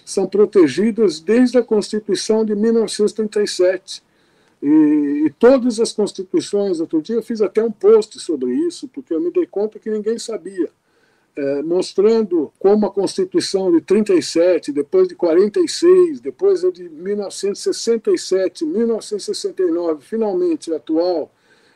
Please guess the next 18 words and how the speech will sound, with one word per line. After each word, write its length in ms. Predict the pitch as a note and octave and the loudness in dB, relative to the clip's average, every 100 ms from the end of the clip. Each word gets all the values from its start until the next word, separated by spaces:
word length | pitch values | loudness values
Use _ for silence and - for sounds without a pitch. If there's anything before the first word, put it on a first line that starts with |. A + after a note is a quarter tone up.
| - | -2
de 140 | D#3 | 0
mil 160 | F#3 G#3 | 2 2
novecentos 460 | F#3 - F3+ D#3+ | 0 -2 -2 0
e 40 | D#3 | -2
oitenta 340 | - C#3+ C3+ | -2 -6 -2
e 40 | C#3 | 2
oito, 360 | G3 G#3 C#4 - - | 2 2 -4 -16 0
todas 500 | A3+ C4 A3+ - - | 4 4 2 -2 -2
elas 340 | F#3 G#3 G#3 - | -2 -2 -4 -4
protegem 680 | G#3 - G3 G3+ F3+ F#3 D#3 | -4 -2 -2 -2 -2 -4 -6
a 40 | |
paisagem 640 | - D#3 B2+ E3 G#3 F3 E3 | -2 -2 0 -2 0 -2 0
do 140 | F3 | 0
mesmo 400 | G3+ B3+ A#3 G#3+ | 2 0 0 -4
jeito 400 | D3+ G3 A3+ - | 2 2 2 -8
que 100 | A3+ | -14
protegem 680 | - G3 - F#3 G3+ F#3 G3 | -2 -2 0 -2 0 -4 -10
a, 240 | F#3+ F3 | -12 -14